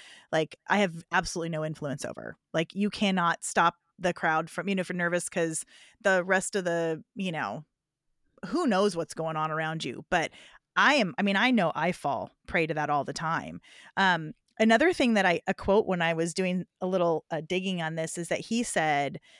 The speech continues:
uh, Ken Ravizza said this, "Destructive little voices in your head are often fueled by destructive emotions. Try to turn off your emotions and think logically," which, um, kind of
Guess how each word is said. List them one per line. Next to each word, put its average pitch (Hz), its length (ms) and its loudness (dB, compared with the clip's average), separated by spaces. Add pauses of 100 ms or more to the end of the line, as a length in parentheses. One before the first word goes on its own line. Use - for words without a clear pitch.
(160)
uh, 156 160 2
Ken 190 200 0
Ravizza 160 380 0
said 143 220 -6
this, 104 200 -8 (280)
"Destructive 214 600 2
little 202 220 2
voices 185 380 0
in 190 140 -4
your 160 140 -6
head 160 440 -2
are 190 140 0
often 175 400 0
fueled 185 440 0
by 156 140 0
destructive 156 580 -4
emotions. 151 640 -6 (320)
Try 208 180 4
to 247 100 4
turn 233 220 0
off 190 220 0
your 214 100 0
emotions 175 540 -2
and 156 180 -6
think 160 320 -8
logically," 147 640 -8 (400)
which, 226 320 4
um, 160 380 0 (680)
kind 254 220 4
of 226 180 -2